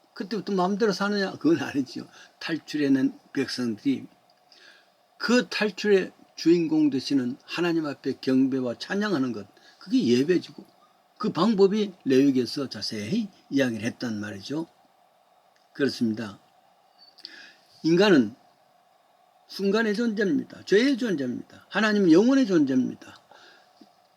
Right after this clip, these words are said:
순간의 존재가 어떻게 영원의 존재를 만날 수 있겠는가? 그게 예배란 말,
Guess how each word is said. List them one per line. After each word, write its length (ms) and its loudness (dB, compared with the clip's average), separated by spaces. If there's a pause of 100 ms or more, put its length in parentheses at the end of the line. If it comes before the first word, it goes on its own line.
(280)
순간의 580 6
존재가 760 0 (200)
어떻게 500 -2
영원의 640 4
존재를 500 2
만날 300 2
수 120 -12
있겠는가? 520 -2 (160)
그게 340 4
예배란 380 0
말, 60 -14